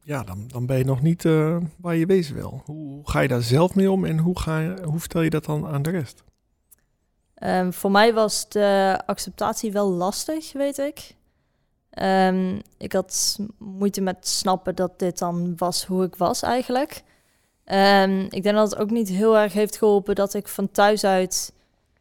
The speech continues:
Speaker 2: het is niet dat ik gelijk uit de kast ben gekomen thuis, maar het was ook niet dat er over werd gepraat. Sowieso,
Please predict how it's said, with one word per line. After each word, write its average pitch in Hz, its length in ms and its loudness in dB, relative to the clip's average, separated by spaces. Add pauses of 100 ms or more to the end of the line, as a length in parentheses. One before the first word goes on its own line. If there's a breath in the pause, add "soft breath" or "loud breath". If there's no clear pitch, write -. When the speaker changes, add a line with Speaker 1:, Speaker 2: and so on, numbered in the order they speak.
(380)
Speaker 2:
het - 100 -20
is 180 100 -6
niet 220 180 6
dat 220 120 6
ik 214 120 -2
gelijk 202 340 4
uit 180 140 0
de 196 60 -10
kast 190 200 -2
ben 190 160 -4
gekomen 175 420 -2
thuis, 165 460 -2
maar 185 420 -4 (720)
het - 100 -18
was 202 340 0
ook 185 140 -4
niet 208 180 2
dat 214 160 2
er 190 100 2
over 202 220 4
werd 190 200 0
gepraat. 175 480 -2
Sowieso, 190 680 2